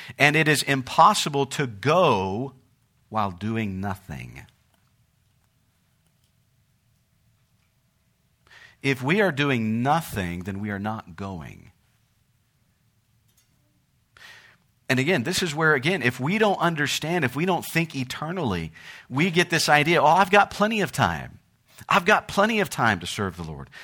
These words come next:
I've got plenty of time to go later on. I've got plenty of time to tell that person about Jesus Christ.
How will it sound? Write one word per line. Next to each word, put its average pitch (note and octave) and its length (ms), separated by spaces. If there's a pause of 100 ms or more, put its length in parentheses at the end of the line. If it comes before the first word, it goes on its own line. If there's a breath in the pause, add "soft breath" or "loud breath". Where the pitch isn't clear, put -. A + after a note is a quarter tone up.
I've F3 140
got F#3+ 200
plenty G#3+ 260
of G3 80
time E3 280
to C3+ 60
go D3+ 200
later C#3+ 340
on. G2+ 240 (200 loud breath)
I've F#3 140
got G3+ 180
plenty G#3+ 240
of G3+ 100
time F#3 280
to D3+ 80
tell D#3+ 200
that D3+ 200
person D3 280
about C3+ 220
Jesus B2+ 300
Christ. G2+ 320